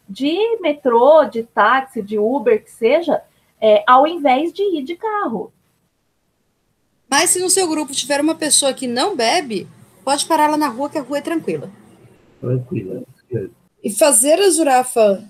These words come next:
Speaker 2: lá no bairro foi uma coisa bem óbvia, dado que nós quatro estávamos morando aqui. A gente mudou pra cá tem dez anos, fez dez anos esse ano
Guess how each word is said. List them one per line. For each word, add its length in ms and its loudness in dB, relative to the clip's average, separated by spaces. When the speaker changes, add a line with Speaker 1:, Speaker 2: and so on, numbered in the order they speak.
Speaker 2:
lá 220 2
no 120 0
bairro 260 0
foi 320 -4
uma 200 0
coisa 220 2
bem 180 -2
óbvia, 340 2
dado 340 0
que 120 -10
nós 540 -2
quatro 320 -2
estávamos 560 -2
morando 580 -2
aqui. 520 -2
A 100 0
gente 260 -2
mudou 300 4
pra 200 0
cá 240 2
tem 200 -2
dez 300 2
anos, 400 2
fez 160 -2
dez 260 0
anos 240 0
esse 240 0
ano 420 0